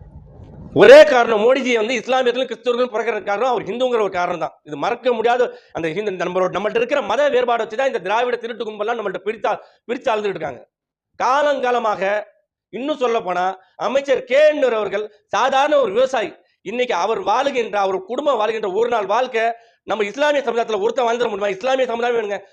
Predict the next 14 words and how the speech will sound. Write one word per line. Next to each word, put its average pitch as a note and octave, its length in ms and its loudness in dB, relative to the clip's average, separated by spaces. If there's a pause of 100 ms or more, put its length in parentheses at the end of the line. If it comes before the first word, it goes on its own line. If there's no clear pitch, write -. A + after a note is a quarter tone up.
(100)
சாதாரண C4 500 0
ஒரு B3+ 140 0
குடிமகன், A#3+ 300 -2
இந்திய A#3 180 -4
குடிமகன் A3 300 -2
வாழ்ந்துட A#3 220 0
முடியுமா? E3+ 460 -8 (260)
அவங்க G3 200 -2
வச்சிருக்க A#3+ 360 -4
காரு, A#3 280 0
பங்களால A3+ 380 -2
நம்மளால G#3 240 -4
சம்பாதிச்சிட G3+ 380 -4
முடியுமா? D#3 480 -10